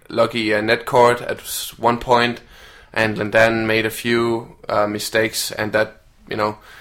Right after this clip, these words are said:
that made me relax just a little bit, but of course it's, I was starting to realize how, how big of a,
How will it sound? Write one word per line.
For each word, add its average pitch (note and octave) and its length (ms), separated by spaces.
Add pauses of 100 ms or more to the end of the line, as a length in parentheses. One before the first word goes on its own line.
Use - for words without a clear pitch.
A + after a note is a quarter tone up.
(240)
that A2+ 200
made B2+ 180
me B2 140
relax A#2 440
just B2 180
a A#2+ 40
little C3+ 260
bit, B2 320
but A2 140
of G2+ 100
course A#2 320
it's, - 400
I G#2+ 60
was A2 160
starting A2+ 300
to A2+ 140
realize A2 500
how, G#2 240 (180)
how A2 140
big A#2 260
of A2 160
a, G#2+ 560